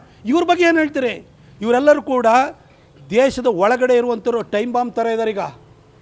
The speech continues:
ಇವ್ರ ಬಗ್ಗೆ ಯೋಚನೆಯನ್ನು ಮಾಡಿ. ಇದಕ್ಕೆ ಏನು, ಈ ಪುಲ್ವಾಮಾದಲ್ಲಿ ಮತ್ತು ಪಹಲ್ಗಾಮಲ್ಲಿ, ಪಠಾನ್ಕೋಟಲ್ಲಿ ನಡೆದಂಥ ಘಟನೆಗಳಿಗೆ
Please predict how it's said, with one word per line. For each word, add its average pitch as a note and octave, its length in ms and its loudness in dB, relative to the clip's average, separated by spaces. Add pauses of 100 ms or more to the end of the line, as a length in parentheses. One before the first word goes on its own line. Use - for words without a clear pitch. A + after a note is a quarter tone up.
(200)
ಇವ್ರ B3 280 -4
ಬಗ್ಗೆ C4+ 220 -2
ಯೋಚನೆಯನ್ನು C4+ 460 0
ಮಾಡಿ. B3+ 420 -4 (260)
ಇದಕ್ಕೆ A#3+ 360 -4
ಏನು, B3 560 -2
ಈ G#3+ 100 -2
ಪುಲ್ವಾಮಾದಲ್ಲಿ C4 760 0 (380)
ಮತ್ತು A#3+ 240 0
ಪಹಲ್ಗಾಮಲ್ಲಿ, B3+ 680 0
ಪಠಾನ್ಕೋಟಲ್ಲಿ B3+ 760 -2
ನಡೆದಂಥ A#3+ 440 -4
ಘಟನೆಗಳಿಗೆ B3+ 800 -4